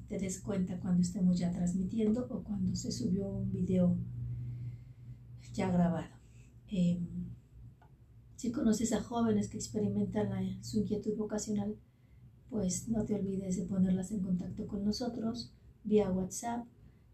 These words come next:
em, por las redes sociales, Instagram, Religiosas de la Cruz Oficial, Facebook, Religiosas de la Cruz Vocaci-, Religiosas de la Cruz o Relis de la Cruz Vocaciones, o igual algún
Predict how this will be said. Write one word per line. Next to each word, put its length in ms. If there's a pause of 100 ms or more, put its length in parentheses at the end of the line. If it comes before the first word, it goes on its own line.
(120)
em, 480 (840)
por 120
las 140
redes 260
sociales, 560
Instagram, 640 (560)
Religiosas 520
de 80
la 140
Cruz 280
Oficial, 640 (400)
Facebook, 580
Religiosas 540
de 80
la 160
Cruz 340
Vocaci-, 540 (100)
Religiosas 460
de 60
la 160
Cruz 360
o 100
Relis 280
de 80
la 100
Cruz 240
Vocaciones, 760 (1120)
o 280
igual 440
algún 680